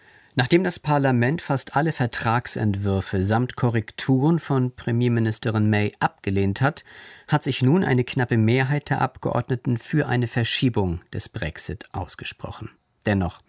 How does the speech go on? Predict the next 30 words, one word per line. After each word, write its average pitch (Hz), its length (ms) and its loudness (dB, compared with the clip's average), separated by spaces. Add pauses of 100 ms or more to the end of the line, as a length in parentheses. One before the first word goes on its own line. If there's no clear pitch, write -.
(680)
ein 110 220 0
E-U-Austritt 113 960 -2
ohne 135 220 4
Vertrag - 800 -2
wird 127 220 -4
immer 104 280 -2
wahrscheinlicher. 82 680 -6 (680)
Für 127 160 0
die 127 80 4
britische 127 560 2
Wirtschaft 131 480 0
ist - 180 -4
dies 139 180 -2
kein 151 220 0
gutes 92 340 -2
Zeichen. 104 440 0 (360)
Ausländisches 147 760 0
Kapital 120 720 -2
wird 147 160 -4
aus 135 160 -4
dem 135 160 -4
Königreich 113 680 0
abfließen 147 680 -2
und 120 200 -4
Massenarbeitslosigkeit 98 1400 -2
ist - 200 -8
so 139 100 -4
gut 110 260 -8
wie 127 100 0
sicher", 113 420 -6